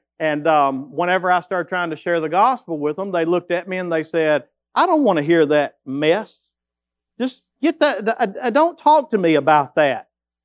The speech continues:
And so I can tell you through the years that one of the things I've learned is that God puts people in our path to just tell people about the God that you serve, about the God that you worship.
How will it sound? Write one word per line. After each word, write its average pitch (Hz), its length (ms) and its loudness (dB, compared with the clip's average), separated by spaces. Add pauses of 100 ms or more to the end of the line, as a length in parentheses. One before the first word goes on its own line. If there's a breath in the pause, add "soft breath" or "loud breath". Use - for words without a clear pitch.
(120)
And 220 160 2
so 254 500 4 (180)
I 240 160 2
can 277 180 -4
tell 311 240 4
you 269 180 2
through 254 280 2
the 214 120 -4
years 202 540 0
that 170 160 -2
one 233 160 0
of 254 60 2
the 240 100 4
things 214 280 0
I've 156 120 2
learned 175 420 2
is 139 140 -6
that 165 400 2 (240)
God 262 300 2
puts - 260 0
people 220 400 0
in 190 60 2
our 185 120 4
path 208 440 2
to 185 120 -6
just 247 460 -2 (400)
tell 311 300 4
people 285 480 -2
about 254 280 -2
the 240 80 -4
God 254 340 -2
that 233 180 -8
you 269 120 -4
serve, 247 460 -4
about 190 240 -6
the 196 60 -4
God 220 320 0
that 233 200 -6
you 262 120 -4
worship. 262 480 0